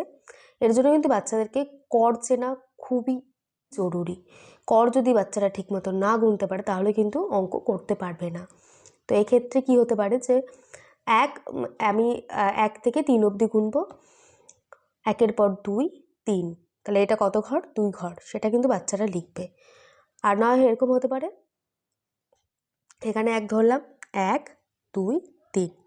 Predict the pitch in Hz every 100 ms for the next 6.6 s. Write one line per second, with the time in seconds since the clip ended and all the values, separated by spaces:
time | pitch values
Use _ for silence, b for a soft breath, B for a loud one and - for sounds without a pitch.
0 | b b b b - 233 226 226 240 240
1 | 226 226 226 226 208 247 196 220 208 214
2 | 214 - 214 208 196 208 214 233 240 -
3 | - 208 202 214 220 214 247 254 233 226
4 | 202 175 175 180 302 - b b b b
5 | b - 262 262 262 226 214 190 190 190
6 | 233 285 285 285 269